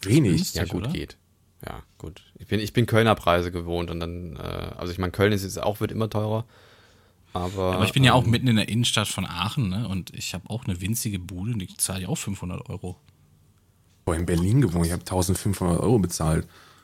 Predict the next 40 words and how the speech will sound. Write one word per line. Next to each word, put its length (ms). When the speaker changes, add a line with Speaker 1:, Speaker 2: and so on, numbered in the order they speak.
Speaker 1:
für, 480
für, 260
äh, 320
keine 200
Ahnung, 180
neunzig 280
Quadratmeter 540
oder 200
so. 200
Speaker 3:
Das 160
waren 160
neunzig 280
Quadratmeter? 560
Speaker 2:
Da 80
bin 100
ich 140
weit 180
von 220
weg. 180
Speaker 1:
Ja, 180
ja, 140
mit, 160
Speaker 2:
Bei 140
Speaker 1:
mit 100
dem 100
Büro, 160
Speaker 2:
siebenunddreißig 280
Speaker 1:
ne? 60
Speaker 2:
oder 140
so, 180
siebenunddreißig 520
Speaker 3:
Also 140
das 100
Speaker 2:
Quadratmeter. 180
Speaker 3:
Büro 140
hast 120
du 40
mir 80
nicht 120
gezeigt. 480